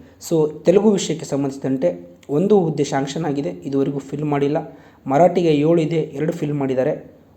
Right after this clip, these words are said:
ಉರ್ದು ಭಾಷೆಗೆ ಎಂಬತ್ತೊಂದು ಹುದ್ದೆಗಳು ಸ್ಯಾಂಕ್ಷನ್ ಆಗಿದ್ದು, ಇಪ್-, ಐವತ್ನಾಲ್ಕು ಹುದ್ದೆಗಳನ್ನು ಭರ್ತಿ ಮಾಡಿದ್ದಾರೆ. So, ಅದೇ ಮಾದರಿ ಇತಿಹಾಸಕ್ಕೆ ಸಂಬಂಧಿಸಿದಂತೆ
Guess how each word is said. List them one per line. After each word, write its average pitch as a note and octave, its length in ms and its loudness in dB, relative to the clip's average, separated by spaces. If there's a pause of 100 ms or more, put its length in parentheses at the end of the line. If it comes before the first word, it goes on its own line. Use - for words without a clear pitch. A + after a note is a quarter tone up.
ಉರ್ದು F3+ 260 4
ಭಾಷೆಗೆ D#3+ 400 2
ಎಂಬತ್ತೊಂದು F#3 600 2 (320)
ಹುದ್ದೆಗಳು C3+ 760 -2
ಸ್ಯಾಂಕ್ಷನ್ C#3+ 360 0
ಆಗಿದ್ದು, C3+ 500 0 (340)
ಇಪ್-, - 200 -10 (140)
ಐವತ್ನಾಲ್ಕು F#3+ 640 4
ಹುದ್ದೆಗಳನ್ನು C#3 560 0
ಭರ್ತಿ C3+ 260 0
ಮಾಡಿದ್ದಾರೆ. G#2 680 -6 (500)
So, G3 80 2
ಅದೇ D#3+ 220 2
ಮಾದರಿ E3+ 400 2
ಇತಿಹಾಸಕ್ಕೆ E3+ 680 -4
ಸಂಬಂಧಿಸಿದಂತೆ C3+ 880 -4